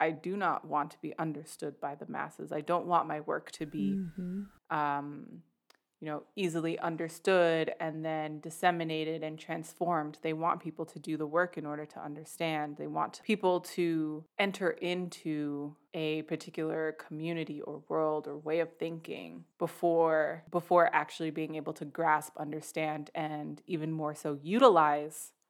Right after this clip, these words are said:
Speaker 1: the concepts that they're working with. And so, yeah, that may be a question that we need to work with on ourselves.
Speaker 2: I, I mean, I think there's, there's lines between, like, defining a word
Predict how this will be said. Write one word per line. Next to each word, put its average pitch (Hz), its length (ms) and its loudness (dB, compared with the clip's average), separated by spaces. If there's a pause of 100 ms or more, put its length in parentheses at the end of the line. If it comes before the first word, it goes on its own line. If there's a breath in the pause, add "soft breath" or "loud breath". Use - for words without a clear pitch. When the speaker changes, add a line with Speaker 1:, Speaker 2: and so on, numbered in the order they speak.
(180)
Speaker 1:
the 165 80 0
concepts 170 540 0
that 147 180 -6
they're 147 160 -6
working 151 380 -4
with. 160 200 -14 (920)
And 160 300 -4
so, 156 500 2 (840)
yeah, 208 160 8
that 180 140 6
may 233 120 4
be 220 160 4
a 208 60 6
question 226 340 6
that 175 120 4
we 180 120 0
need 185 160 -4
to - 80 -10
work 202 180 0
with 170 160 0
on 165 140 4
ourselves. 170 360 2
Speaker 2:
I, 320 460 4 (160)
I 220 80 2
mean, 220 280 6
I 226 140 4
think 226 240 2
there's, 170 520 4 (160)
there's 196 240 4
lines 170 420 4
between, 160 400 -2
like, 156 480 -2
defining 160 540 0
a 156 80 0
word 165 580 0